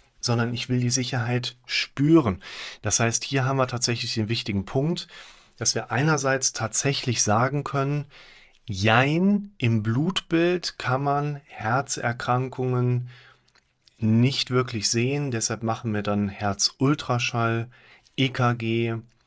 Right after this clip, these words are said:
eine zum Beispiel auch, äh, mir fehlt gerade die Abkürzung, ein Herzultraschall von hinten über die Speiseröhre, dann kriegen wir ösophagal, ösophageal die, äh, Sonde eingeschoben, können das Herz damit von hinten ganz gut betrachten.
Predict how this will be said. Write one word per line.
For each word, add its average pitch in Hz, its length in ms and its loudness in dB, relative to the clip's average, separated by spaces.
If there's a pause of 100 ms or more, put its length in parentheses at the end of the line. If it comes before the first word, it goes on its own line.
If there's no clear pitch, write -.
(360)
eine 104 760 2 (200)
zum 104 220 0
Beispiel 104 400 0
auch, 101 600 -2
äh, 104 280 2
mir 101 120 -2
fehlt 113 260 -2
gerade 104 240 0
die 104 100 -4
Abkürzung, 113 720 -4 (400)
ein 98 120 -4
Herzultraschall 113 760 -2
von 107 160 -4
hinten 131 420 -2
über 110 160 -6
die 98 80 -10
Speiseröhre, 127 840 -2
dann 101 140 -4
kriegen 120 280 -2
wir 110 100 -4
ösophagal, 110 840 -4 (640)
ösophageal 107 580 -2
die, 104 180 0
äh, 104 300 -2
Sonde 131 300 4
eingeschoben, 120 500 0
können 113 140 -4
das 107 160 -2
Herz 123 260 -4
damit 110 220 -2
von 98 160 -8
hinten 135 420 -4
ganz 120 240 -2
gut 127 200 -12
betrachten. 117 640 -4